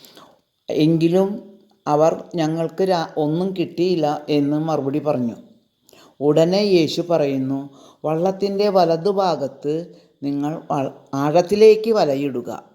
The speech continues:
നിങ്ങൾക്ക് അപ്പോൾ മീൻ ലഭിക്കും." കർത്താവ് പറഞ്ഞത് അ-, അനുസരിച്ച്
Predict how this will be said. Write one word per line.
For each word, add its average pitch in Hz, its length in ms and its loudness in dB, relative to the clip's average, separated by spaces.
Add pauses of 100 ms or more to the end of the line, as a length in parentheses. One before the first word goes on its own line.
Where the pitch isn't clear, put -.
(800)
നിങ്ങൾക്ക് 175 680 0
അപ്പോൾ 147 460 -2 (360)
മീൻ 156 340 2 (140)
ലഭിക്കും." 135 680 -4 (800)
കർത്താവ് 190 420 2 (100)
പറഞ്ഞത് 151 480 -4
അ-, 165 140 -4 (200)
അനുസരിച്ച് 131 800 -4